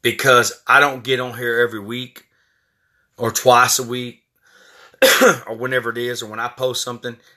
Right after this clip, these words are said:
and I'm not gonna take people's feelings in consideration. One, because there's never attack on people's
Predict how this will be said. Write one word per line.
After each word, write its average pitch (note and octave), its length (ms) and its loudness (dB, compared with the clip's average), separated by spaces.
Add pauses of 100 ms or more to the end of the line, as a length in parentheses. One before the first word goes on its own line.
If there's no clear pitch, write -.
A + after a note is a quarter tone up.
(100)
and A2+ 100 2
I'm C3 220 2
not C3 180 2
gonna A2 180 -8
take C#3 320 -10
people's B2+ 320 -12
feelings A#2 380 -4
in G#2 60 -10
consideration. G#2 800 -2 (420)
One, C#3 360 2
because A2+ 260 -10
there's G#2 180 -12
never D#3+ 280 4
attack D3+ 400 0
on B2+ 80 -10
people's B2 440 -14